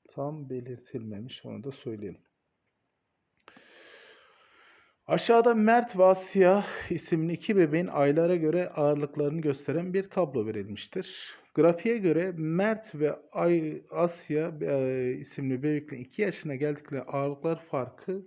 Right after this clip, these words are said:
kaç kilogram, kaç gram olur? Şimdi arkadaşlar, üç ay sonra şu an aralarındaki, e,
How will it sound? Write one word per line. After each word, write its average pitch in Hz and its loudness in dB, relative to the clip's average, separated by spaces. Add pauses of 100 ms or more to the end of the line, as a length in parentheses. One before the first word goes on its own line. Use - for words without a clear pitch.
(120)
kaç - -12
kilogram, 135 -6 (680)
kaç - -8
gram 139 -6
olur? 113 -10
Şimdi 208 -8
arkadaşlar, 196 -4 (320)
üç 214 -4
ay 139 0
sonra 160 -6
şu - -10
an 170 -8 (140)
aralarındaki, 156 -6 (800)
e, 120 -8